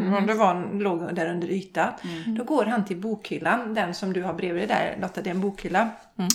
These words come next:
Speaker 2: Då fanns det den här boken, Män från Mars, kvinnor från Venus.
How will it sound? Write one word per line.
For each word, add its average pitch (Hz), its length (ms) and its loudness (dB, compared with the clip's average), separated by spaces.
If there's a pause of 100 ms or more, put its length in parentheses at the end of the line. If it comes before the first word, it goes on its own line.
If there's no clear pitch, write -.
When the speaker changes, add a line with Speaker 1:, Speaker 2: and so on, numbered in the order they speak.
Speaker 2:
Då 220 80 0
fanns 220 280 2
det 202 80 0
den 196 120 2
här 208 160 4
boken, 180 460 -2 (600)
Män 202 400 4
från 190 280 -2
Mars, 208 440 -2
kvinnor 196 300 -2
från 170 240 -6
Venus. 175 560 -4